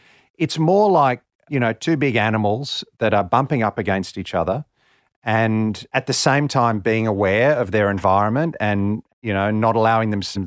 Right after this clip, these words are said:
themselves to go under the feet of the other animal, but at the same time realizing that that's how relationships are developed in the friction, actually. They, China is always testing us. China understands, China respects strength.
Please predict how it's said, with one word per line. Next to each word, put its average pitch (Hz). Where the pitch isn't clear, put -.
themselves 107
to 104
go 98
under 95
the 98
feet 104
of 87
the 98
other 90
animal, 113
but 120
at 131
the 131
same 160
time 117
realizing 113
that 110
that's 139
how 139
relationships 113
are 113
developed 107
in 127
the 120
friction, 104
actually. 85
They, 131
China 147
is 127
always 139
testing 120
us. -
China 123
understands, 117
China 131
respects -
strength. -